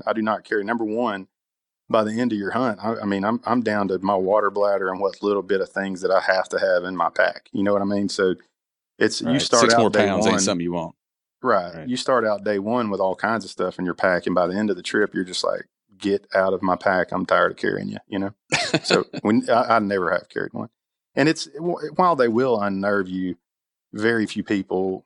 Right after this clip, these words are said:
Speaker 1: really get hurt by 'em. So it's kinda like worrying about sharks when you're swimming in the ocean.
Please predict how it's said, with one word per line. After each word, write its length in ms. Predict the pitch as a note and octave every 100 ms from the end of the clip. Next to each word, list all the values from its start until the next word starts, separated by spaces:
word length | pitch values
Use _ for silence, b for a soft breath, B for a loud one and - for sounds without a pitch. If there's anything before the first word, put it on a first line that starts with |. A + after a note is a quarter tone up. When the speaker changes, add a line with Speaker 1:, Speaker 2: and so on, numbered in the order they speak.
| _
Speaker 1:
really 340 | G2+ G2 G2 F#2
get 160 | F#2
hurt 240 | - F#2 E2+
by 220 | F2+ F2
'em. 80 | F2
So 360 | - G2 F#2 F#2 -
it's 120 | -
kinda 200 | D3+ A#2
like 160 | G2+ F#2
worrying 260 | G2+ G2+ F2+
about 220 | E2+ -
sharks 440 | - F#2+ E2+ -
when 100 | F#2+
you're 60 | E2+
swimming 280 | - F#2+ F#2
in 80 | F2
the 80 | F2
ocean. 440 | G2+ - G2